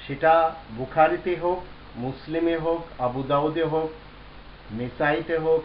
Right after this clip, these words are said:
তিরমিজিতে হোক, ইবন-, ইবনে মাজাতে হোক না কেন, কোরআনের বিপরীত, কোরআনের বিরুদ্ধে যদি কোনো হাদিস আমরা দেখি, তাহলে আমাদের জন্য কোরআনের দুই নম্বর সূরা আল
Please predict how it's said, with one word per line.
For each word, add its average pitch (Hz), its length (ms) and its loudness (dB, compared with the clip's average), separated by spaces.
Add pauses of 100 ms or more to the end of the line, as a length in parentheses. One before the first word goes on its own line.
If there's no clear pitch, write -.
তিরমিজিতে 135 640 -2
হোক, 151 320 0
ইবন-, 135 440 -6
ইবনে 139 260 -2
মাজাতে 135 520 -2
হোক 127 200 -8
না 113 100 -6
কেন, 107 200 -6 (880)
কোরআনের 165 580 2 (120)
বিপরীত, 156 560 -2 (1200)
কোরআনের 151 520 2
বিরুদ্ধে 180 480 -2
যদি 175 320 -2
কোনো 156 220 2
হাদিস 139 440 0 (480)
আমরা 135 300 2
দেখি, 151 480 -6 (560)
তাহলে 160 360 4
আমাদের 156 520 2
জন্য 180 440 -2
কোরআনের 156 480 2
দুই 143 100 -4
নম্বর 175 400 -2
সূরা 160 180 2
আল 139 140 2